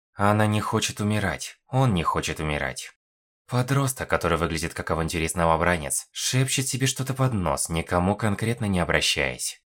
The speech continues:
Женщина двадцати лет, которая носит мантию и выглядит как волшебница, сидит, положив голову на руки и глядя в пол.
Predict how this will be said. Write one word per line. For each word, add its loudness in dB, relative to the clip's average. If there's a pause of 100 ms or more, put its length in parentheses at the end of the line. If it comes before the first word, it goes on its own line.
(360)
Женщина 2
двадцати 0
лет, 0
которая 2
носит 0
мантию 0
и -2
выглядит 0
как -2
волшебница, -2
сидит, -2
положив 0
голову 0
на 0
руки -2
и -2
глядя -2
в -10
пол. -6